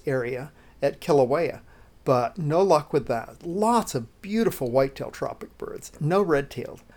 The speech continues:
The trip, uh, started out at the airport at Maui. I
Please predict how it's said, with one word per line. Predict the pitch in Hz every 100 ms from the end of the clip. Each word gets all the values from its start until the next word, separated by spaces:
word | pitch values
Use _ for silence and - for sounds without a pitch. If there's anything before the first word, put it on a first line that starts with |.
| - - -
The | 143
trip, | - 240 -
uh, | 165
started | 151 - 156 180
out | 147 147 - - _
at | 143 147 -
the | 180
airport | 208 254 - - - -
at | 110 123
Maui. | - 170 262 190 123 120
I | -